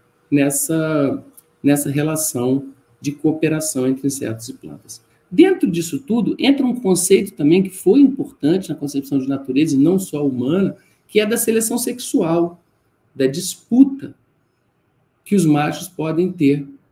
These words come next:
por uma fêmea. E, mais uma vez, essa disputa ela não é puramente através da luta.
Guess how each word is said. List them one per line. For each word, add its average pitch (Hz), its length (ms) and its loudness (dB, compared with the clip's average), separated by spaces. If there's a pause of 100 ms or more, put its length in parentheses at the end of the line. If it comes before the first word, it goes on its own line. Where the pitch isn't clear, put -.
(180)
por 165 140 6
uma 190 180 2
fêmea. 139 600 -2 (500)
E, 180 100 2
mais 175 280 2
uma 190 160 0
vez, 165 200 2
essa 175 160 -10
disputa 185 460 -4
ela 180 120 -4
não 196 240 -2
é 202 120 -2
puramente 196 680 -2
através 180 360 -4
da 240 100 -6
luta. 180 540 0